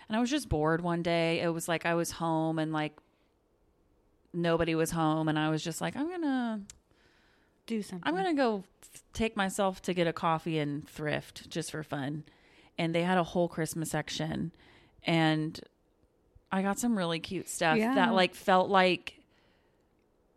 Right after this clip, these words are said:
Speaker 1: I don't know. It was just a lot of cute unopened things, but that were, like, felt like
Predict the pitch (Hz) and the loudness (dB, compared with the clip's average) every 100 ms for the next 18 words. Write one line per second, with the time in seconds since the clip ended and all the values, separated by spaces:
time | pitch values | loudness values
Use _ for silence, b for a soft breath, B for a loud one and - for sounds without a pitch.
0 | _ _ _ _ _ _ _ _ _ _ | _ _ _ _ _ _ _ _ _ _
1 | _ _ _ _ - 208 196 180 160 - | _ _ _ _ 2 4 4 0 0 4
2 | 220 226 262 226 220 233 277 - - 214 | 4 4 2 4 6 6 4 0 2 2
3 | - - 180 190 202 220 214 214 233 220 | 2 2 4 6 4 4 0 0 0 0
4 | 220 208 - 185 - 180 165 180 170 170 | 0 -2 0 2 2 2 2 4 2 2
5 | 165 _ - 175 170 151 - - 170 143 | -2 _ -12 -2 0 0 -6 0 2 2
6 | 160 156 | 0 0